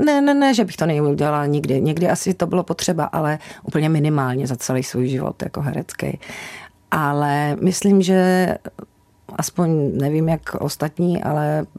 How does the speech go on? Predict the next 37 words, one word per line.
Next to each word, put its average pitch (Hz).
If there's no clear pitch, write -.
pro 151
mě 156
je 139
asi -
nejdůležitější 156
co 156
nejvíc 151
o -
té 156
roli 151
vědět. 143
Eh, 151
ten 143
scénář 143
právě 143
člověk 147
musí -
umět, 151
jako 151
bych 160
řekla, 156
všechny -
ty 165
scény 147
a -
všechno, -
co -
se -
ho 160
týká -
z -
paměti, 147
ale 151
vlastně 143
i 151
ty, -
co, -